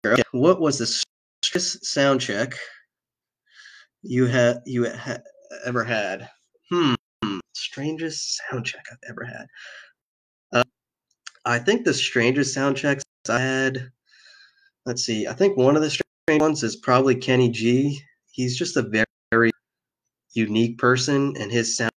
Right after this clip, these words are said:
check, uh, started at eleven P M and it went till about three thirty in the morning. And, uh, we couldn't stop until he was happy. And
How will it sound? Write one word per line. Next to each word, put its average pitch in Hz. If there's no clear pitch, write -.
check, 113
uh, 104
started 131
at 107
eleven 110
P 123
M 127
and 107
it 104
went 110
till 113
about 98
three 110
thirty 113
in 104
the 101
morning. 95
And, 107
uh, 95
we 117
couldn't 113
stop 101
until 98
he 101
was 98
happy. -
And 190